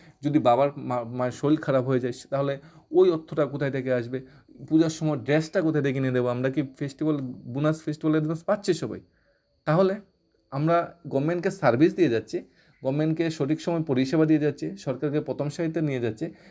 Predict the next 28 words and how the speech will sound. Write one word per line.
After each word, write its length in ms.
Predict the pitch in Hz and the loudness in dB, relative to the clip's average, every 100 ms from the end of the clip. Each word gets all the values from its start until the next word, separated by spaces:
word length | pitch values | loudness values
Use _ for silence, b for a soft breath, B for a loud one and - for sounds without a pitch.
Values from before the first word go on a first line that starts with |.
| B | B
কিন্তু 200 | 175 175 | -2 0
যখন 160 | 185 185 | 2 0
সুযোগ 320 | 160 131 156 | -2 0 0
সুবিধার 340 | 160 175 175 | 2 0 2
ব্যাপার 300 | 160 165 165 | 0 0 2
আসে 240 | 151 - - - | 2 0 -6 -12
তখন 280 | 143 156 160 | -6 -6 -6
আমরা 340 | 127 127 220 220 _ _ _ _ _ _ _ _ _ b b b | -8 -6 -6 -8 _ _ _ _ _ _ _ _ _ b b b
শূন্য 280 | - 156 165 | 0 2 4
হাতে 260 | 156 - | 2 0
ফিরতে 320 | 143 131 131 143 | -2 -4 -6 -6
হয়, 140 | 214 - | -8 -8
কারণ 240 | 123 135 | -8 -8
আমরা 340 | 120 110 156 - b b b | -8 -6 -6 -6 b b b
ত্রিপুরা 260 | 131 131 131 | -10 -2 -2
রাজ্যে 160 | 120 | 0
অনিয়মিত 520 | - 120 117 113 120 | -6 -6 -4 -4 -4
চুক্তিবদ্ধ 580 | - - 113 113 104 110 196 - - - | -6 -8 -8 -4 -2 -2 -4 -8 -20 -4
কর্মচারী। 520 | 107 98 95 123 175 - b b b b | -2 0 -4 -6 -6 -10 b b b b
বঞ্চনা, 520 | 113 147 160 196 170 - _ _ _ _ _ _ _ - | 2 4 4 2 0 -4 _ _ _ _ _ _ _ 0
এটা 160 | 131 | 2
দীর্ঘ 320 | 131 139 151 | 4 4 4
লড়াই, 320 | 165 147 139 185 - _ | 4 4 2 0 -8 _
দীর্ঘ 300 | 117 151 160 | 0 2 2
পঁচিশ 360 | 170 160 170 151 | 0 0 0 0
বছরের 320 | 156 156 160 | -2 -2 -2
বাম 380 | 127 113 131 156 _ | 2 0 -2 -12 _
শাসনে 400 | - 117 101 123 | -4 -4 -4 -8